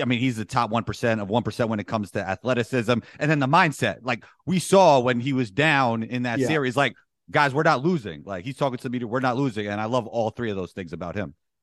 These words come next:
Speaker 2: It, and it's, and he was, he was that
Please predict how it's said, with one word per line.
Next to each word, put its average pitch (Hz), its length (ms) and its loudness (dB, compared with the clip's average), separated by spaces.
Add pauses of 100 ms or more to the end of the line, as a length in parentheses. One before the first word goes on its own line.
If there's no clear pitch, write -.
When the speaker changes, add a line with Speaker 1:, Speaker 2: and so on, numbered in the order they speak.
Speaker 2:
It, 180 360 -2
and 170 180 -2
it's, 165 300 -4
and 170 180 -4
he 185 140 -4
was, 196 320 4
he 170 200 -4
was 175 260 4
that 160 420 0